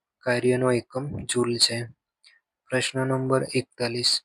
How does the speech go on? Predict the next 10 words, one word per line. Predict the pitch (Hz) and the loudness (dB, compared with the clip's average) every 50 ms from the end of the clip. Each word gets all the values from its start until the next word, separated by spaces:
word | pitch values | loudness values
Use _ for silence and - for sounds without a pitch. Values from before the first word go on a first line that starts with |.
| _ _ _ _ _ - | _ _ _ _ _ -6
હવાનું | - 127 120 123 131 135 139 139 135 135 131 | 0 2 4 6 6 4 4 4 2 2 2
દબાણ | 127 123 127 127 123 123 123 127 123 - _ - | 2 0 2 2 2 2 2 0 -4 -8 _ -14
નીચે | 120 120 120 - - 135 127 | -10 -8 -4 -2 0 -2 0
આપેલ | - 127 123 - - 131 123 120 | 0 -2 -4 -2 -4 -6 -6 -4
વિકલ્પ | 117 120 - - - 123 123 123 120 | -6 -8 -8 -6 -6 -6 -6 -8 -12
પૈકી | 120 - 127 127 120 - - 123 123 127 _ _ - - _ _ _ | -14 -10 -10 -10 -10 -10 -14 -16 -16 -16 _ _ -20 -20 _ _ _
કઈ | - 131 131 131 | -4 -2 -2 0
દિશામાં | 127 131 127 120 - - 127 123 127 131 127 | 0 0 4 4 4 4 4 2 2 2 4
લાગે | 120 117 113 113 117 113 113 | 4 2 2 2 0 -2 0
છે? | - - 143 | -2 -2 -2